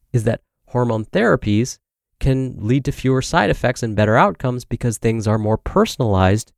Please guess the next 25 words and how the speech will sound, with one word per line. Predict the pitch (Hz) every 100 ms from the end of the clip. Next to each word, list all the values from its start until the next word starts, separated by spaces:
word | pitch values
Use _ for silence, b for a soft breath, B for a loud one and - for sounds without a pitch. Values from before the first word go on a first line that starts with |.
| _ -
to | 104
the | 98
individual. | 92 120 185 104 - _ _ _ _ _ _ _ -
But | 202 - _ _ _
have | - 104
bioidentical | 90 147 226 233 180 175 165 139
hormones | - 180 160 117 104
been | 98 120
approved | 165 - 185 117 107 - _
for | - -
safety? | - 165 151 - - _ _ _ _ _ _ _ _ -
In | 196
the | 208
U | 135
S, | - - - _ -
the | 101
Food | - 165 202
and | 170
Drug | 135 139
Administration, | 135 110 147 - 95 92 104
or | 110 -
F | 92
D | - 147
A, | 90 98 _ _ _ _ -
has | 123